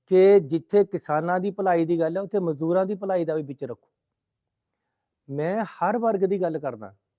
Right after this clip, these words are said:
ਜੇ ਪ੍ਰਧਾਨ ਮੰਤਰੀ ਆਇਆ, ਉਹਨੇ ਡਾਂਗਾ ਚਲਾਉਣ ਦੀ ਗੱਲ ਹੋਈ, ਗੋਲੀਆਂ ਚਲਾਉਣ ਦੀ ਕਿਸਾਨਾਂ ਤੇ ਗੱਲ ਹੋਈ, ਤਾਂ ਮੈਂ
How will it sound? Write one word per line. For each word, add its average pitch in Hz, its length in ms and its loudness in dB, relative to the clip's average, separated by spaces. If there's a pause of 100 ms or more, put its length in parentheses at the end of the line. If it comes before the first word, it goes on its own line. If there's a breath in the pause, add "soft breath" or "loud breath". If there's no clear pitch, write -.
(600)
ਜੇ 185 680 4 (540)
ਪ੍ਰਧਾਨ 165 340 -2
ਮੰਤਰੀ 160 400 -4
ਆਇਆ, 170 320 0 (920)
ਉਹਨੇ 202 540 0 (1200)
ਡਾਂਗਾ 156 360 0
ਚਲਾਉਣ 170 340 -2
ਦੀ 175 140 -2
ਗੱਲ 165 180 2
ਹੋਈ, 160 280 0
ਗੋਲੀਆਂ 156 420 -4
ਚਲਾਉਣ 156 320 -6
ਦੀ 160 80 -6
ਕਿਸਾਨਾਂ 147 420 -8
ਤੇ 143 100 -6
ਗੱਲ 139 220 -4
ਹੋਈ, 139 240 -4 (880)
ਤਾਂ 160 140 -10
ਮੈਂ 160 480 -8